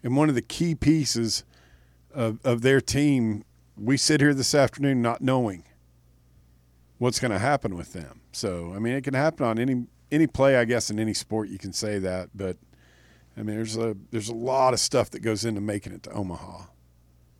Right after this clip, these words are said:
gotta stay healthy. It's a lot of baseball. It's a lot of games. So,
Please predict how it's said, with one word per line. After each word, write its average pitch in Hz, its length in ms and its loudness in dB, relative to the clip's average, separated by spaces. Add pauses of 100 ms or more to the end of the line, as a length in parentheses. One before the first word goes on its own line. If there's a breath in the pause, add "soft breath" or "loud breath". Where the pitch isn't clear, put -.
gotta 110 100 -8
stay 120 220 0
healthy. 127 680 4 (840)
It's - 100 -20
a - 40 -14
lot 123 340 6
of 113 100 -2
baseball. 101 440 -4
It's - 120 -14
a 107 40 -10
lot 113 200 0
of 107 80 -6
games. 107 480 -4
So, 95 360 -8